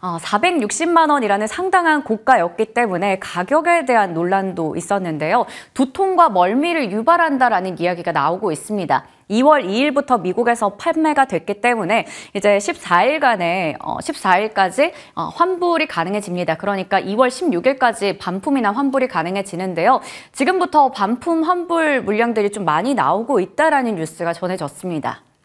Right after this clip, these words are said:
아이티 매체나 외신 쪽에서는 애플 비전 프로와의 허니문은 이미 끝났다라는 얘기를 하고 있어요. 그러니까 이게 하드웨어만의 문제가 아니라 앞서 봤던 소프트웨어 쪽의 문제도 좀 있었다. 그러니까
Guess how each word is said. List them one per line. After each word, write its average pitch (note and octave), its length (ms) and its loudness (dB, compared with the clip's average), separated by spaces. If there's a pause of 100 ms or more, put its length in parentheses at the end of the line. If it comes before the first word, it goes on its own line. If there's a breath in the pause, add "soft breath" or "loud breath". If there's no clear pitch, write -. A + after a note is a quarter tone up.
(540)
아이티 C4+ 360 0
매체나 G#3 640 0
외신 F3 380 -2
쪽에서는 B3 580 0 (340 loud breath)
애플 C#4+ 320 2
비전 E4 340 0
프로와의 C#4+ 460 4
허니문은 C4+ 580 0
이미 A3 240 0
끝났다라는 D4 920 0
얘기를 E3 200 -2
하고 A3+ 200 0
있어요. F3 460 0 (240 loud breath)
그러니까 B3 560 2
이게 G3+ 440 0
하드웨어만의 F4+ 880 2
문제가 F#3 480 0
아니라 D#3+ 460 0
앞서 F3+ 280 -2
봤던 G#3+ 380 -2
소프트웨어 F4 600 0
쪽의 A3+ 200 0
문제도 F3+ 380 -2
좀 F#3+ 180 -4
있었다. F3 460 -2
그러니까 F#3 520 -2